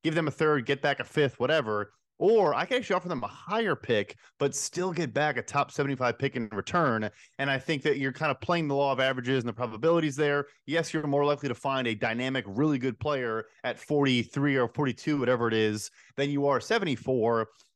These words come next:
Um, but, but I think that is kind of an angle. And the last thing I said was, look, if Joe Douglas, if you wanna say he's good at one thing, it is pl-, trading players. Uh, so let's not, you know, knock him and say he's not good at that. But I, I just think it was a smart kind of maneuver from Cleveland.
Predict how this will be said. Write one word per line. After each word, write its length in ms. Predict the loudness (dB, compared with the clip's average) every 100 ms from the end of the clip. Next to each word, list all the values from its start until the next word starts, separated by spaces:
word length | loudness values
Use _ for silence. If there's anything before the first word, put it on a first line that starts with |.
| -6
Um, 260 | -2 0 0
but, 180 | -2
but 120 | 0 -2
I 80 |
think 240 | -2 -8 -2
that 160 | -2
is 120 | -2 -6
kind 180 | -6
of 60 | -4
an 80 | 0
angle. 300 | 0 0 -2
And 80 | -2
the 100 | -4
last 300 | -2 -2 -2
thing 100 | -4
I 60 |
said 220 | -2 0
was, 160 | -2 -2
look, 180 | -4 -6 _ _
if 80 | -4
Joe 180 | 2 4
Douglas, 380 | 4 2 -2 -2
if 80 |
you 80 | -2
wanna 140 | -2 0
say 160 | -2
he's 180 | 0 0
good 160 | 2 2
at 100 | 2
one 260 | 0 -2
thing, 500 | -6 -8 -6 -6 -8 -12 _
it 140 | 4 6
is 140 | 4
pl-, 260 | 0 -10 -6
trading 380 | 2 4 4
players. 640 | 2 2 4 2 0 -4 -12 _ -2
Uh, 280 | 2 2 0
so 200 | 0 2
let's 200 | 2 0
not, 240 | 0 2
you 40 |
know, 80 | 0
knock 320 | 2 0 -2
him 120 | -4 -4
and 100 | -4
say 140 | -2
he's 100 | 0
not 160 | 0 0
good 100 | 0
at 60 |
that. 200 | 2 0
But 100 | 0
I, 200 | 0 2
I 40 | 0
just 160 | -2
think 160 | -8 -6
it 60 | -2
was 260 | 0 -2 -4 -10 -2
a 80 |
smart 320 | -2 0 0 0
kind 140 | -2
of 60 | 0
maneuver 260 | 0 0
from 160 | -4 -8
Cleveland. 520 | -2 -2 2 2 0